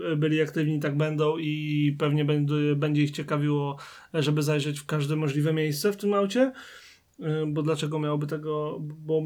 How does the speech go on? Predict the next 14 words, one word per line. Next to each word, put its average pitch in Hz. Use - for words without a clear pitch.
dlaczego 156
mieliby 156
tego 160
nie 160
zrobić, 185
skoro 175
więcej 180
takich 190
autek 196
prawie 240
na 226
pewno 190
nie 175
zobaczą. 156